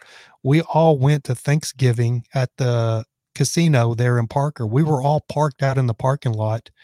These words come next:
there at the casino because there was supposed to be a big flash flood.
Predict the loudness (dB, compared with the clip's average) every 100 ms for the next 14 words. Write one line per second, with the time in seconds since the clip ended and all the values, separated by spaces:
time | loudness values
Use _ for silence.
0 | -20 -20 -20 -8 2 4 4 2 0 -4
1 | -2 2 2 2 0 -2 -4 0 0 0
2 | 0 0 0 0 0 0 -6 -6 -4 -2
3 | -4 -6 -6 -2 0 0 -2